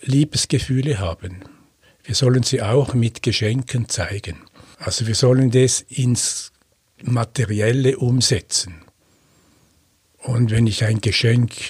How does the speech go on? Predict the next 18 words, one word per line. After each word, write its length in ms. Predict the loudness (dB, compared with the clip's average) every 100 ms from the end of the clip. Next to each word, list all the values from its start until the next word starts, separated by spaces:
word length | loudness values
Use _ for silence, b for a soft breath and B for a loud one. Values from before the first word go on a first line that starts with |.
| -16
verpacke, 800 | -12 -6 -6 -2 -4 -4 -2 0
ist 240 | 0 -2 -2
mein 160 | -2
Körper 360 | 2 0 0 -4
beteiligt. 920 | -6 -6 -4 -2 -2 -6 -8 -12 -8
Und 300 | -4 -4 -4 -10 B B B
wenn 100 | -2
ich 100 | 0
es 60 | -2
übergebe, 760 | -2 -2 0 2 2 4 2
ist 200 | 2 0
mein 140 | -2
Körper 280 | 2 0 0
beteiligt. 800 | -4 -4 -4 -2 0 0 -2 0
Und 120 | 2
wenn 160 | 4 4
ich 180 | 2 0
meinem, 380 | 0 0 -2